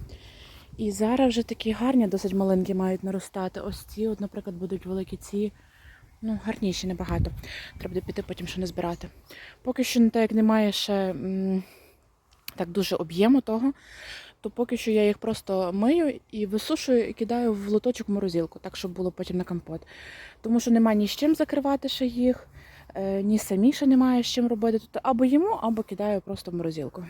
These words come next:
З помідорами на балконі стандартно. Я вам казала, що вони ніби, е, не особо цвітуть. То, що цвіте, воно собі зав'язує плоди, але не особо. Ж зараз з тої сторони піду.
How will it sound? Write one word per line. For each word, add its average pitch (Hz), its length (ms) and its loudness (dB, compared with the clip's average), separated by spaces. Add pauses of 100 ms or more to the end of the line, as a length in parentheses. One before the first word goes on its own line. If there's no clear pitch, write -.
(180)
З - 80 -14
помідорами 226 540 4
на 208 80 2
балконі 202 400 -2
стандартно. 180 600 -2 (360)
Я 185 80 -6
вам 180 80 -4
казала, 175 400 0
що - 180 -6
вони 175 200 0
ніби, 170 460 0 (760)
е, 180 200 -4
не 196 140 0
особо 180 380 -4
цвітуть. - 580 -8 (560)
То, 262 100 -6
що 247 100 -2
цвіте, 233 300 -2
воно 226 140 2
собі 240 180 -4
зав'язує 269 480 0
плоди, 175 400 -4 (760)
але 214 440 0
не 190 380 0
особо. 170 580 -8
Ж - 80 -14
зараз 180 160 -8
з - 20 -14
тої 170 140 -8
сторони 170 320 -8
піду. 185 260 -2